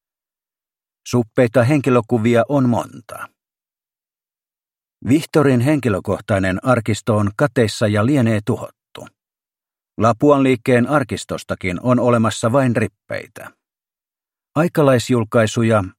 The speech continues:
muistelmia ja Vihtorin elämää ja toimintaa sivuavia erikoistutkimuksia on paljon. Hänen kirjeitään löytyy jonkin verran muiden henkilöiden arkistoista.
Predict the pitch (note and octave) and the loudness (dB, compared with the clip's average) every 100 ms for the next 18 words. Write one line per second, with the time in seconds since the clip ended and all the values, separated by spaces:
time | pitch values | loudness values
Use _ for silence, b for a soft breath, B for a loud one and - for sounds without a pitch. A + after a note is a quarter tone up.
0 | C#3+ D#3 B2+ - D#2+ D2+ D2 D2 C2+ _ | 0 0 0 -6 -10 -8 -10 -10 -12 _
1 | - F2 A2 A#2+ - A#2+ A2 - D3 C3+ | -6 -2 -2 -2 0 0 0 0 0 2
2 | A#2+ A2 G#2+ - C#3+ G2 D#2 - C#2+ - | 2 2 0 0 0 0 -4 -8 -8 -2
3 | B2+ A2+ G#2+ G#2 G2+ - C#3+ A#2+ B2 G#2+ | -2 2 0 2 -2 -2 -2 0 -2 -2
4 | A2+ G#2 G#2 G2 - - G2 - B2 G#2+ | -4 -4 -2 -4 -4 -4 -2 0 -2 0
5 | G2+ - - - - - _ _ _ _ | -2 -4 -10 -20 -20 -20 _ _ _ _
6 | _ _ _ _ _ _ _ _ _ _ | _ _ _ _ _ _ _ _ _ _
7 | _ _ _ C#3 D3 C#3 - F3 D3 A#2 | _ _ _ 0 2 2 0 2 2 2
8 | C3 A#2+ A#2+ A2+ B2+ A#2+ C#3 A#2+ F#2 F2 | 2 2 2 2 0 2 2 0 -4 -4
9 | F2+ F#2 A2 D3 G#2+ G2 G#2+ G2 G2 F#2+ | 0 2 2 2 0 0 -2 -2 -2 -2
10 | F#2+ G2 G#2+ - - - - - - - | 0 0 -2 -2 -8 -20 -16 -16 -16 -18
11 | - - | -16 -16